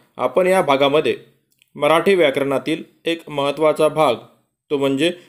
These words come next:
विभक्ती अभ्यासणार आहोत. विभक्ती म्हणजे काय, विभक्तीचे प्रत्यय कुठले, त्याचे प्रकार कोणते, याची माहिती आपण या भागात अभ्यासणार आहोत. सुरुवात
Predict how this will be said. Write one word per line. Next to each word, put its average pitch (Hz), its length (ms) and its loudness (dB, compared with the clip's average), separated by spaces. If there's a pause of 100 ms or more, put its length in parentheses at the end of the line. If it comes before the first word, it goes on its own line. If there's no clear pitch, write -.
(140)
विभक्ती 139 720 -4 (160)
अभ्यासणार 120 560 -6
आहोत. 107 220 -8 (1040)
विभक्ती 165 440 0
म्हणजे 175 260 2
काय, 110 380 0 (920)
विभक्तीचे 165 600 -2
प्रत्यय 190 500 0
कुठले, 135 540 -4 (720)
त्याचे 143 180 -6
प्रकार 170 400 2
कोणते, 120 640 -4 (680)
याची 151 240 -2
माहिती 156 540 -4 (180)
आपण 151 280 -2
या 156 280 2 (300)
भागात 123 460 -6
अभ्यासणार 113 600 -8 (160)
आहोत. 101 260 -14 (760)
सुरुवात 127 280 -6